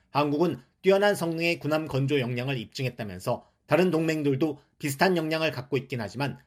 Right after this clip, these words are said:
한국의 역량은 어떤 면에선 독보적으로 강력하다고 말했습니다. 이어 미국은 미 해군의 필요를 지원할 수 있는 매우 역량 있는 한국 조선업체들과 협력할 수 있다면서, 한국은 미국과의 더 강력한 방위 관련 파트너십을 얻게 될 것이며,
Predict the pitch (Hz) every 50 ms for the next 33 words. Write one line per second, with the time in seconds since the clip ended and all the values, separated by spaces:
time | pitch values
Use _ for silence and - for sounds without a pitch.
0 | _ _ - - 147 151 139 147 156 156 139 131 131 127 131 151 165 139 131 -
1 | _ _ - 120 131 - 196 180 175 165 151 147 143 139 160 160 139 - _ _
2 | _ - 143 135 - 180 170 175 151 139 156 170 165 - 131 139 143 156 151 -
3 | 139 110 110 101 92 120 139 143 139 - _ - 113 120 131 151 143 - 113 92
4 | 82 85 95 90 _ _ _ _ _ _ _ _ _ _ _ - 147 143 156 165
5 | 160 135 - - _ - 131 139 139 156 151 185 196 175 117 - - _ - 143
6 | 170 180 139 151 175 175 190 196 202 196 - - 165 180 180 170 185 185 180 175
7 | - 160 151 151 151 147 139 - 147 127 123 147 165 143 - - _ _ - 127
8 | 143 170 196 196 160 131 135 160 170 175 180 175 156 151 170 175 165 135 - -
9 | 156 165 170 185 180 - - 143 135 160 160 151 139 - 147 127 117 113 110 139
10 | 147 135 135 - _ _ _ - 160 180 185 180 180 - 170 160 - 180 147 139
11 | - 120 107 92 92 - - 117 101 - _ _ _ - - 139 143 131 131 160
12 | 175 147 131 - _ _ - 131 147 147 - - 175 175 190 185 - 165 180 175
13 | - 139 151 165 180 170 - 175 190 180 - - 139 160 170 180 170 156 151 151
14 | 151 139 - 165 - - 180 180 165 - - 139 156 139 104 - - 135 117 127
15 | 117 - 107 - - 120 139 127 -